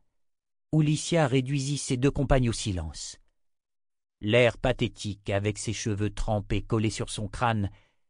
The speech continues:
Cecilia parut vouloir insister, mais elle jugea plus prudent de passer la main.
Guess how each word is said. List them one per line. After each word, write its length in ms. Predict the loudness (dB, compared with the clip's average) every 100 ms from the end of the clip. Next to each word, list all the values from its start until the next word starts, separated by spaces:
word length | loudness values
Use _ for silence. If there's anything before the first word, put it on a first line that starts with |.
| -4
Cecilia 480 | -2 0 2 4
parut 260 | 4 4 2
vouloir 380 | 2 4 4 4
insister, 520 | 0 -4 -8 -2 -4 -4 -8
mais 220 | 0 4 6
elle 220 | 6 2
jugea 340 | -2 0 0
plus 180 | 0 -2
prudent 320 | 0 0 2
de 100 | 0
passer 340 | 0 -2 -2 -2
la 100 | -2
main. 220 | -6